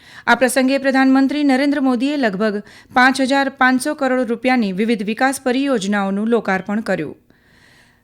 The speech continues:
પ્રધાનમંત્રીએ આ પ્રસંગે મુખ્ય મંદિર કોરિડોરનું પણ ઉદ્ઘાટન કર્યું, જેમાં ભારદ્વાજ આશ્રમ કોરિડોર, શ્રીંગવરધુર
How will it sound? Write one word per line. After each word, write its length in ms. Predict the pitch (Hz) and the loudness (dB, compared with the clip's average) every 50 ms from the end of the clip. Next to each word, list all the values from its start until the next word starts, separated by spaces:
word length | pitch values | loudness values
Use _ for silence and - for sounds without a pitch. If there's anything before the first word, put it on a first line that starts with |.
| _ - | _ 0
પ્રધાનમંત્રીએ 680 | 269 269 262 277 277 277 277 285 277 - 320 339 359 | 2 4 4 4 4 6 4 4 2 2 0 0 2
આ 80 | 339 320 | 2 2
પ્રસંગે 480 | 302 320 311 311 320 311 311 302 320 311 | 2 0 -2 0 0 0 0 0 0 0
મુખ્ય 320 | 294 285 269 277 - 294 | 0 0 -2 -2 0 0
મંદિર 340 | 277 285 277 277 302 302 294 | 2 2 2 2 0 -2 -2
કોરિડોરનું 520 | - 269 233 240 226 240 240 233 247 262 | 0 0 0 2 2 2 2 2 0 -2
પણ 180 | 262 285 285 285 | 0 -2 -2 -2
ઉદ્ઘાટન 480 | 277 202 180 220 214 208 226 214 202 | -2 -2 -2 -2 -2 -2 -2 -4 -4
કર્યું, 300 | 190 208 202 214 247 262 | -2 -2 -2 -2 -2 -2
જેમાં 320 | 214 240 214 208 208 208 208 | -2 -2 0 0 0 -2 0
ભારદ્વાજ 480 | 180 220 214 214 202 226 233 247 240 | 0 0 0 0 0 0 0 0 2
આશ્રમ 400 | 254 240 240 - - 262 262 262 | 0 0 -2 -2 -2 -2 -2 0
કોરિડોર, 420 | 247 269 254 262 254 247 262 285 302 302 - - - - - - - _ _ - | 0 0 -2 0 0 0 0 0 -2 -8 -16 -20 -20 -20 -20 -20 -20 _ _ -12
શ્રીંગવરધુર 800 | - 269 247 285 285 285 285 294 294 294 269 226 294 302 311 | -6 -4 -2 0 0 2 2 2 0 0 0 -2 -2 -2 -2